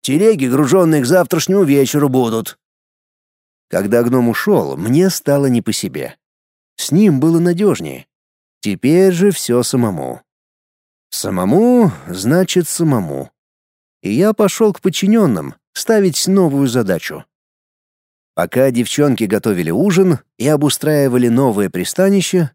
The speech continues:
рубили еловые лапы, стелили палатки, парни были отправлены рубить жерди.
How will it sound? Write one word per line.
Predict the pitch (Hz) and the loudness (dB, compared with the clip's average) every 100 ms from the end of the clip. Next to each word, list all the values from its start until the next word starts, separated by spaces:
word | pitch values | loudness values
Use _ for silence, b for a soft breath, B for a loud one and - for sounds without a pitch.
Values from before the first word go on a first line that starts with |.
| _ _ | _ _
рубили | 156 208 160 92 78 | -6 -4 -4 -6 -6
еловые | 82 98 101 82 85 | -6 -4 -4 -4 -4
лапы, | 139 170 - - _ _ _ - | -2 -2 -4 -12 _ _ _ -14
стелили | - 202 120 175 185 | -8 -4 0 2 2
палатки, | 180 180 139 87 - 58 - _ _ _ _ _ | 0 0 0 -4 -10 -16 -16 _ _ _ _ _
парни | - 120 160 170 180 | -2 2 4 4 2
были | 160 170 | 2 2
отправлены | 139 - 147 160 165 170 156 | 2 2 0 2 2 2 2
рубить | 160 127 127 | 2 2 -2
жерди. | 101 104 92 73 65 - | -2 -4 -4 -6 -14 -16